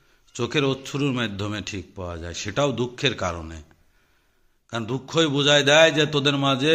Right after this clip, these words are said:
আসেছিল সুখ, তোরা যে সুখটা খুঁজিস, সেই সুখটা এসেছিল,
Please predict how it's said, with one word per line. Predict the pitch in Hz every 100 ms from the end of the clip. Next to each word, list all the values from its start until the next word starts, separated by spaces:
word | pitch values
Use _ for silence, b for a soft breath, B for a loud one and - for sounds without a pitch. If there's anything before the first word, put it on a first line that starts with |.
| 160
আসেছিল | 131 117 131 135 127
সুখ, | 123 - 147 151
তোরা | 151 131
যে | 127 120
সুখটা | - 117 127
খুঁজিস, | 113 113 107 110 92 - - b b b b b b b b
সেই | - 123
সুখটা | - 143 147 147
এসেছিল, | 127 139 - 127